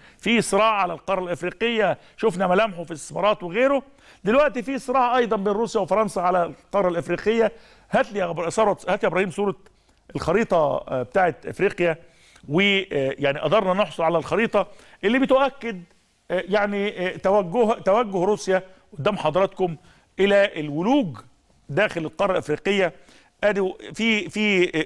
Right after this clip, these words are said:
تواجد روسي في ليبيا، في تواجد روسي كان في السودان، لكن السودان قالت إن إحنا خلاص. وفي تواجد روسي في أفريقيا الوسطى قدام حضراتكم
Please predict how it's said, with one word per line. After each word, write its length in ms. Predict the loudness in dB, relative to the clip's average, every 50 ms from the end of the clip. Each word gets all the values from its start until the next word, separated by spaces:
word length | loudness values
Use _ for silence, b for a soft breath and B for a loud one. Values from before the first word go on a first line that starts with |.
| -2 0
تواجد 560 | 0 2 2 2 2 0 -4 -8 -10 -12 -14 -10 -6 -4
روسي 340 | -2 -2 -2 -4 -6 -6
في 280 | -6 -4 -4 -4 -2 0
ليبيا، 400 | 0 0 0 2 2 0 0 0 -4 b b b b b b b b _ -6 -2
في 160 | 0 0 2
تواجد 540 | 2 2 4 4 2 2 0 -4 -8 -8 -6
روسي 320 | -6 -6 -6 -6 -8 -8
كان 220 | -4 -2 -2 -2
في 80 | -2 -6
السودان، 340 | -10 -6 -2 0 0 2 2
لكن 180 | 0 -2 -2
السودان 220 | -6 -2 -2 -2 0
قالت 260 | 2 0 0 0 -2
إن 80 | -4 -6
إحنا 140 | -4 -4
خلاص. 420 | -2 0 2 0 0 0 -4 -20 _ b b b b b b b b b b
وفي 300 | -6 -2 2 2 2 2
تواجد 460 | 2 2 2 2 2 0 -2 -4 -8
روسي 260 | -6 -8 -8 -8 -10
في 500 | -8 -8 -6 -6 -6 -6 -6 -4 -4 -4
أفريقيا 380 | -2 0 0 0 0 2 0 2
الوسطى 360 | 2 2 2 0 -2 -4 -4
قدام 320 | -4 -4 -2 -2 -2 -2
حضراتكم 460 | 0 -2 -2 0 -2 -2 0 -4 -6